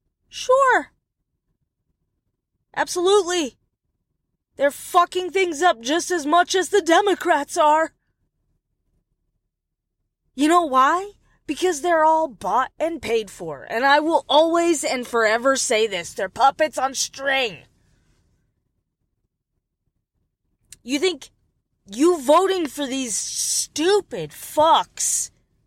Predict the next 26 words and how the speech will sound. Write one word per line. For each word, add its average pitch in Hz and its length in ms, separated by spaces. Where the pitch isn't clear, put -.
is 240 120
gonna 302 280
make 320 300
any 359 260
difference, 302 560
and 254 180
it's - 300
not. 285 800
It's - 160
just 330 220
not. 359 480
They've 240 260
already 320 360
been 277 280
hand-selected 269 1000
and 262 200
put 349 180
on 339 140
the 403 80
stage 269 380
for 277 180
you 277 260
to - 140
go 254 200
vote 254 280
for. 156 480